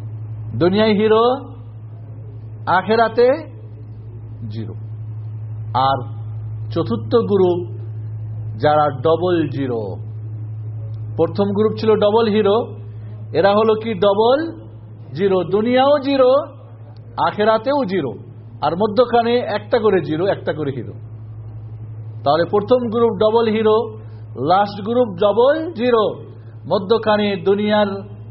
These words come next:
জিরো, আখেরাতের হিরো, আর আখেরাতের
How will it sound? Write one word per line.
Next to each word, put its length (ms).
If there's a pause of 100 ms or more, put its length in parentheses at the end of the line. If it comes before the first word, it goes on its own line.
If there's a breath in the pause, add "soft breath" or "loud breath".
জিরো, 300
আখেরাতের 580
হিরো, 380 (680)
আর 420 (1000)
আখেরাতের 720